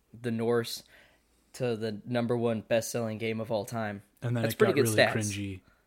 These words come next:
Speaker 2: and then it got really
Speaker 1: Yeah.
Speaker 2: popular again. Made the
Speaker 1: Got
Speaker 2: full
Speaker 1: super
Speaker 2: circle.
Speaker 1: cringy on YouTube. <laughs>
Speaker 2: Yep.
Speaker 1: It did the full circle, man. Hopefully Fortnite's like that. Hopefully that just dies off.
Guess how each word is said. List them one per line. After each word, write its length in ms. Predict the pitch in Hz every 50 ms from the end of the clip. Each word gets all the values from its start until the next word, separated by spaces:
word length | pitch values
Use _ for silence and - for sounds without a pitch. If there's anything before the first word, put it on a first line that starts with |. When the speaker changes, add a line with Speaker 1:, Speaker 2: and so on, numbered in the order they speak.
| _ _ _ _ _ _
Speaker 2:
and 140 | - 117 113
then 80 | 107 104
it 80 | 101
got 160 | - 110 101 92
really 220 | 95 98 95 92 -
Speaker 1:
Yeah. 220 | 135 143 139 120 104
Speaker 2:
popular 180 | 92 87 82 82
again. 360 | 82 - 90 87 82 80 - _ _ _ _ _ _ _ _ _ _ _ _ _ _ _ _
Made 220 | 107 107 110 110 107
the 60 | 104
Speaker 1:
Got 140 | - 139 120
Speaker 2:
full 120 | 107 104
Speaker 1:
super 380 | - - - 147 147 135 151 135
Speaker 2:
circle. 160 | - - 139
Speaker 1:
cringy 300 | 131 120 113 127 123 120
on 160 | 113 110 104
YouTube. 380 | 107 165 113 - - - - 98 - - - - - - - -
<laughs> 140 | 214 175 - - - - - -
Speaker 2:
Yep. 180 | 104 104 101 95
Speaker 1:
It 120 | 131 139 135
did 200 | - 156 151 139
the 80 | 170
full 260 | 143 - 151 139 135 135
circle, 460 | 135 - 185 190 208 - 147 123 113
man. 240 | 110 110 107 110 107
Hopefully 400 | - 131 151 170 165 - 147 135
Fortnite's 520 | - - 127 120 104 117 110 104 98 -
like 160 | 107 101 - -
that. 180 | 104 107 107
Hopefully 320 | 139 135 131 - 131 120 110
that 160 | 113 110 110
just 200 | 113 101 - -
dies 280 | 101 101 95 98 -
off. 280 | 110 104 98 98 -